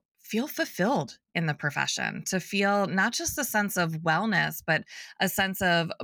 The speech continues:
belonging and a desire to continue to push forward, because we know that teaching and learning and leading is exhausting work.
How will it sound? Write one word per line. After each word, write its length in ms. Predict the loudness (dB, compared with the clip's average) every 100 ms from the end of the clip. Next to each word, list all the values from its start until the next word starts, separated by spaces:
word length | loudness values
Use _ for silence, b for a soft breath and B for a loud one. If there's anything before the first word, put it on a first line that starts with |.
| -6 0
belonging 800 | 2 4 4 4 4 4 4 2
and 120 | 2 2
a 60 |
desire 600 | 0 0 2 2 4 4
to 420 | 4 2 2 2 0
continue 520 | 0 0 2 2 4
to 80 | 2
push 240 | 0 -2
forward, 420 | 0 -2 0 0
because 260 | -2 -4 -2
we 80 | 0
know 200 | 2 0
that 140 | 0
teaching 440 | -2 -2 -2 -4 -2
and 160 | 0 2
learning 400 | 2 2 0 0
and 180 | 0 0
leading 400 | 2 2 0 -2
is 260 | -6 -6 _ -6
exhausting 680 | -2 -2 -2 -2 0 2 2
work. 300 | 2 0